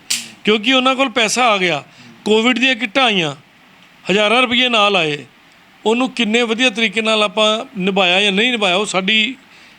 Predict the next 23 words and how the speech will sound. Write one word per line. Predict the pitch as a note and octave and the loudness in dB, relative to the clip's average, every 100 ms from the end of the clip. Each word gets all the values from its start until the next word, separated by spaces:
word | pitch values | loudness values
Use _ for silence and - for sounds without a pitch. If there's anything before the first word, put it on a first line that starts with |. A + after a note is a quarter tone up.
| - | -6
ਜਾਂ | D3+ F3+ | -2 0
ਤੇ | F#3 G3+ | 0 0
ਅਕਲਮੰਦੀ | F#3+ A3 A#3 A#3 | 0 0 0 0
ਹੈ | C4 | 2
ਜਾਂ | C4+ | 2
ਨਲਾਇਕੀ | A#3+ F#3+ D#3+ - C#3 | 0 0 -2 -6 -10
ਹੈ, | A#2 - - - - | -12 -16 -20 -20 -8
ਰਾਈਟ? | F3+ A#3 A3 - - - | -4 -4 -6 -18 -20 -6
ਇਸੇ | A#3+ B3 C#4 C4+ | -2 0 0 0
ਤਰ੍ਹਾਂ | B3 B3 C4 - - - - - - - | 0 2 0 -4 -14 -20 -20 -20 -18 -6
ਯੂਨੀਵਰਸਿਟੀ | D#3+ C4 D4+ C4+ C#4 | -2 0 0 0 -2
ਕੋਲ | C#4 | -2
ਪੈਸੇ | B3+ A3 B3 | -2 -2 -4
ਦੀ | B3+ | -4
ਤਾਂ | B3 | -4
ਕਮੀ | C4 C4 | -2 0
ਨਹੀਂ। | A#3+ A3 F#3+ - - - - - | -2 -4 -8 -20 -20 -20 -14 -4
ਇੱਕ | A3+ A3+ | -4 -2
ਫੰਡ | B3+ - G#3 A3 G#3 G3+ G3+ | -6 0 0 0 -2 -4 -8
ਸਰਕਾਰ | - G3+ F3 G#3 G3+ | -6 -4 0 2 2
ਦਾ | G3 G#3 A#3 - - - | 0 0 0 -4 -10 -2
ਐਲੋਕੇਟਿਡ | A3 A#3+ G3 A3+ F#3 G3 | 0 0 0 -2 -2 -2
ਹੈ | B2 | -4